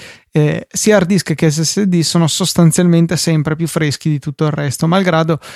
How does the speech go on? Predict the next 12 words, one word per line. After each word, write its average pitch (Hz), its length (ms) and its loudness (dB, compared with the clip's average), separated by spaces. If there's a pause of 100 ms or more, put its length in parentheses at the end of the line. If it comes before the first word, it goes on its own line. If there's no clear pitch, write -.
(200)
mi 165 180 4
aspetterei 170 800 0
che 160 100 -2
stando 156 380 2
comunque 160 340 2
in 143 60 0
un 147 80 2
ambiente 151 480 2
piuttosto 151 420 -4
chiuso 156 400 2
e 156 100 2
piccolo, 156 520 0